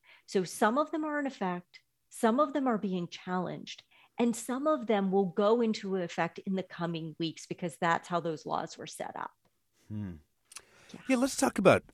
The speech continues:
Speaker 2: some of those challenges. What are abortion rights advocates doing to, to respond, either legally or, or otherwise?
Speaker 1: Yeah, so we have seen a raft of cases being filed in state court, right? So without federal protections,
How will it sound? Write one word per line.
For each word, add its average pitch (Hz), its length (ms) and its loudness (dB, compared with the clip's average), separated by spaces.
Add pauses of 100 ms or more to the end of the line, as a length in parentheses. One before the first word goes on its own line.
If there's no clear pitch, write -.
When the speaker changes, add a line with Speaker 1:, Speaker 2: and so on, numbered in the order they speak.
(120)
Speaker 2:
some 117 260 2
of 92 60 2
those 90 180 0
challenges. 90 600 -2
What 180 140 4
are 233 200 4
abortion 90 840 2
rights 85 320 0
advocates 80 480 -4
doing 80 600 -4 (260)
to, 80 500 -2
to 117 140 2
respond, 110 600 4
either 107 360 6 (340)
legally 160 580 10
or, 107 420 10
or 82 280 6
otherwise? 71 380 2 (560)
Speaker 1:
Yeah, 185 280 -2
so 214 640 4 (140)
we 240 260 4
have 277 160 2
seen 214 600 0
a 180 160 -2 (140)
raft 180 680 0 (360)
of 180 500 2
cases 208 480 0
being 180 220 0
filed 180 480 0
in 175 160 -2
state 165 340 -6
court, - 320 -2
right? 175 260 -2
So 208 140 0
without 208 680 0
federal 202 380 -2
protections, 185 920 -6